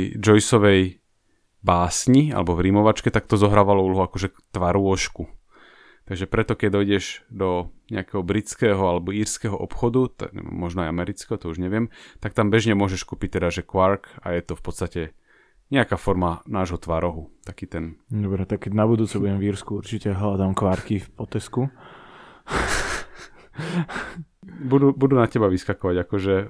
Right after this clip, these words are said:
Speaker 1: prvýkrát ma to pobavilo a potom to už začalo byť otravné, že
Speaker 2: Hej, že
Speaker 1: ľudia, trošku úcty.
Speaker 2: Troška úcty k <laughs> subatomárnej fyzike.
Speaker 1: Mimochodom, o, skúmal to aj niekto iný,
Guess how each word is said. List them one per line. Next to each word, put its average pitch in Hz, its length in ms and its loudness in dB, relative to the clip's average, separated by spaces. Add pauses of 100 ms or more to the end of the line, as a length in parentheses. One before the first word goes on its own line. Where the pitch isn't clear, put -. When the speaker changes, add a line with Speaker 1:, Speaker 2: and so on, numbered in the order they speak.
Speaker 1:
prvýkrát 123 380 4
ma 110 160 6
to - 80 2
pobavilo 98 420 2
a 90 100 2
potom 95 200 0
to 90 120 -4
už 85 100 -2
začalo 90 260 -2
byť 80 160 -6
otravné, 85 420 -4
že 87 160 -12 (640)
Speaker 2:
Hej, 120 320 6
že - 120 -4 (280)
Speaker 1:
ľudia, 123 340 4
trošku 127 380 0
úcty. 107 500 -4 (520)
Speaker 2:
Troška 120 320 4
úcty 151 480 6
k 123 100 -4 (280)
<laughs> 160 280 4
subatomárnej 127 840 4 (360)
fyzike. 117 480 2 (1000)
Speaker 1:
Mimochodom, 135 440 8
o, 123 160 -4 (300)
skúmal 156 420 2
to 175 120 4
aj 143 60 6
niekto 120 260 4
iný, 123 560 2